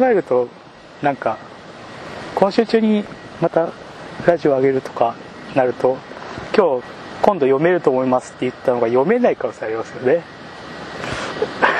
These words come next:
それが公開される前に新しいラジオが来てしまう可能性が。<laughs> まあ、それはそれということですかね。なんすかね。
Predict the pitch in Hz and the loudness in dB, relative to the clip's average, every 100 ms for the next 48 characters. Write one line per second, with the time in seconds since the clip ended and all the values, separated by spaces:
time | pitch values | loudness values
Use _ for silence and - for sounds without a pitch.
0 | 679 698 - - - - - - - - | -2 -6 -8 -4 -4 -4 -10 -10 -10 -10
1 | - - - - 202 247 240 202 - 262 | -14 -14 -6 0 2 4 2 0 2 2
2 | 247 247 247 233 226 226 226 240 196 151 | 2 2 4 4 4 2 2 2 2 0
3 | 175 190 - 190 135 - - - - - | 2 0 0 -2 -4 -6 -20 -20 -20 -20
4 | - - - 160 143 120 - 208 - 131 | -20 -6 0 2 2 0 0 0 2 0
5 | 120 127 123 - - - - - - - | 2 0 0 0 -2 -4 -14 -18 -20 -8
6 | - - - - - - - - 139 - | -2 -2 -2 -6 -4 -4 -8 0 0 2
7 | 151 180 180 - 147 143 - 135 135 135 | 4 4 2 0 2 2 2 -2 -2 -6
8 | - - - 131 135 143 139 - - - | -8 -16 -8 -2 -2 -2 -10 -14 -18 -18
9 | - - - - - 127 117 - 110 | -16 -14 -14 -4 0 0 -2 -4 -2